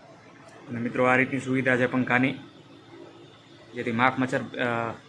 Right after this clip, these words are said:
નાના બચ્ચાઓને હેરાન ન કરે. અને મિત્રો, ભેંસો એ છે મારા કાકાની, એ સવારના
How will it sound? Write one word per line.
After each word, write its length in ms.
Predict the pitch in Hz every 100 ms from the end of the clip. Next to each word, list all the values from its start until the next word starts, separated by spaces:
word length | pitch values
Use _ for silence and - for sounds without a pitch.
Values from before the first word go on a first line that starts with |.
| - 120
નાના 180 | 120
બચ્ચાઓને 380 | 123 120 127 127
હેરાન 220 | 113 127
ન 100 | 127
કરે. 200 | 123 127 151 - - - - - - - - - - - - - - - - - - - - - - - - 117
અને 100 | 117
મિત્રો, 280 | 120 127 107
ભેંસો 680 | 110 120 135 135 131 131
એ 380 | 135 - 135 135
છે 200 | 120 131
મારા 200 | 127 123
કાકાની, 380 | 123 127 127 120
એ 40 |
સવારના 720 | 117 120 131 131 131 135 131